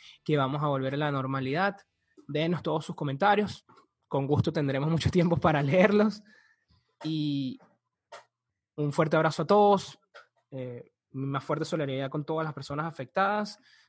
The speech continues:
Y como les dije anteriormente, colaboren y quédense en casa. Esto fue Networking de Ideas, donde los buenos conocimientos siempre se conectan, independientemente de lo que esté pasando.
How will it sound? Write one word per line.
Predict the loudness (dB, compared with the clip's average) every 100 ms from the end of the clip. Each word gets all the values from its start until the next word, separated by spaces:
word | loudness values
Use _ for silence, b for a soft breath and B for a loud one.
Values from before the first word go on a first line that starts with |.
| -14
Y | -8
como | -6 -4
les | -4
dije | -4
anteriormente, | -2 -2 -2 -2 -4 -6 -8 _ _
colaboren | -6 -2 0 0 -2 -4 -8
y | -8 -8 _ _ _
quédense | -4 -4 -4
en | -8
casa. | -10 -14 -18 _
Esto | -20 -16 -12
fue | -4 -4 -4 _ _ _ -8
Networking | -4 2 2 2 0
de | 2
Ideas, | 4 4 2 -2 -10 _ _ _ _ _ _ _
donde | -2 0 0 -2
los | -4 0
buenos | 0
conocimientos | 0 -2 0 0 0 -4 -6 -18 -12
siempre | 0 2 2 0
se | -2
conectan, | -2 -2 -6 -12 -8
independientemente | -6 -2 0 0 0 -2 -2 -2
de | -2 -2 -2 -4 -6
lo | -6
que | -6
esté | -8 -10
pasando. | -8 -10 -10